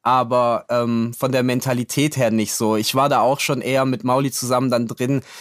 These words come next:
so in diesem Game sich viel darüber auch lustig zu machen und so. Und deswegen haben wir uns so gut verstanden und seitdem r-, regelmäßig immer wieder Mauli auf meinen Projekten. Lucky Lux natürlich, einer der besten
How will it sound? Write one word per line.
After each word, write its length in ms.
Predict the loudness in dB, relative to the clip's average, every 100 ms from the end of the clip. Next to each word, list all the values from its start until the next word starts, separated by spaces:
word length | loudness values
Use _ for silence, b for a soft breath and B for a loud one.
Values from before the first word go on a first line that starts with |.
| B -6
so 260 | 0 2
in 160 | 2 -2
diesem 300 | -2 -2 0
Game 260 | 0 0
sich 300 | 0 -2 -4
viel 320 | -6 -2 0 2
darüber 400 | 2 2 2 2
auch 180 | 0 -2
lustig 400 | -4 -4 -6 -8
zu 140 | -4
machen 360 | -2 -2 -4 -4
und 160 | -4
so. 260 | -2 -4 -4 B B
Und 100 | -2
deswegen 380 | -2 0 0 2
haben 180 | 0 2
wir 80 | 0
uns 140 | 0
so 100 | -4
gut 200 | -4 -4
verstanden 600 | -2 -4 0 0 0 -2
und 140 | 0 0
seitdem 720 | 2 0 0 0 2 0 -2 _ _ _ -20
r-, 80 | -18 -20 -20 -20 _
regelmäßig 960 | 0 2 2 2 2 0 0 -2 -2 -12 _ -4
immer 320 | 0 2 2
wieder 320 | 0 2 2
Mauli 380 | 2 0 0 0
auf 200 | 0 -2
meinen 280 | -2 -2 -2
Projekten. 720 | -4 -2 -2 -2 -4 -2 -2 -4 B B B
Lucky 280 | -2 -2 -2
Lux 360 | 0 -2 -2
natürlich, 720 | -2 -2 0 0 0 -2 -4 -2
einer 240 | 0 0
der 100 | 0
besten 720 | -2 -2 -2 -2 0 2 0